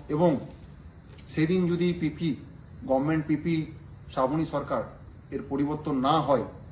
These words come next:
তাহলে আমরা এর বিচার চেয়ে মাননীয় সুপ্রিম কোর্ট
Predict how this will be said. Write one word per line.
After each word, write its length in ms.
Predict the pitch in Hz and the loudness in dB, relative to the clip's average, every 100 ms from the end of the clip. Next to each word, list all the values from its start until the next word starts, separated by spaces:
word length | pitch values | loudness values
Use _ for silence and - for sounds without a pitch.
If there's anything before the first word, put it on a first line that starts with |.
| - - - - - | -18 -18 -18 -18 -4
তাহলে 460 | 139 139 170 196 214 - - | 0 2 4 4 0 -6 -6
আমরা 480 | 127 139 143 143 143 | -2 2 4 4 4
এর 160 | 143 151 | 0 0
বিচার 340 | 131 131 147 147 | 0 0 0 0
চেয়ে 300 | - 156 101 - - - - - - | 2 2 0 -6 -16 -18 -18 -18 -10
মাননীয় 680 | 117 131 147 156 160 165 156 - - - - - | -4 0 4 4 4 4 2 -2 -12 -20 -10 -6
সুপ্রিম 340 | 135 165 160 | 0 2 4
কোর্ট 220 | 165 170 | 2 0